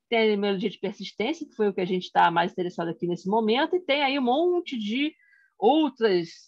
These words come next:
né, outras ferramentas de visualização, de ferramentas geométricas, de estatística, pra gente explorar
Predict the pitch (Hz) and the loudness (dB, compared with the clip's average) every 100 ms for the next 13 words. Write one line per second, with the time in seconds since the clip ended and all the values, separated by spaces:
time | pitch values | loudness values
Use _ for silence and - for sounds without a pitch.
0 | _ - 185 220 185 208 226 202 196 226 | _ -8 -2 2 4 2 0 -4 -2 2
1 | 226 196 208 220 220 180 180 190 240 330 | 4 4 0 -2 -6 -6 -4 -4 -2 -4
2 | - 233 254 254 214 165 185 202 185 180 | -2 2 4 4 0 -4 -6 -4 -4 -4
3 | 214 269 208 240 226 170 185 - 247 - | -4 0 2 0 0 -8 -8 -6 -6 -6
4 | 208 247 - - 190 202 190 214 - - | -4 -4 -4 -10 -6 -4 -2 -4 -6 -2
5 | 247 220 185 220 | 4 6 8 6